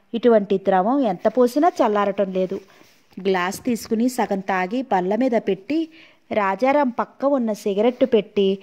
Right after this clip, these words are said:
అగ్గిపెట్టి తీసుకుని సిగరెట్ వెలిగించాడు కాంతారావు. రాజారాం ఆశ్చర్యంగా చూశాడు. "సిగరెట్లు ఎప్పుడు అలవాటు చేసుకున్నావు?"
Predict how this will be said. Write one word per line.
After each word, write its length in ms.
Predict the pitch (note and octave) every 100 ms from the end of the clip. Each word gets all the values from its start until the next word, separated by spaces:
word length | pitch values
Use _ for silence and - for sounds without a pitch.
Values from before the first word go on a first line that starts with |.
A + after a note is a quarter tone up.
| - - -
అగ్గిపెట్టి 640 | G3 F3+ B3 D4 - A3
తీసుకుని 520 | G#3 G3+ G3 - C4+ F4+
సిగరెట్ 460 | - A3+ C4+ D4
వెలిగించాడు 540 | A#3 G3 G3 - G#3 C#4+
కాంతారావు. 600 | E4+ B3 G3 G3 F#3 - _ _ _ -
రాజారాం 540 | G3+ F#3 F3 G3 G#3+ A3+
ఆశ్చర్యంగా 600 | G3 F#3+ A3 G#3+ A3 B3+
చూశాడు. 420 | A#3+ G#3 G#3+ G3 G3 _ - _ _ _ _ _ -
"సిగరెట్లు 540 | - G3 F#3+ G3+ C4
ఎప్పుడు 180 | B3 C4
అలవాటు 360 | B3+ C4 B3+
చేసుకున్నావు?" 540 | C#4+ - D4 C4+ C#4+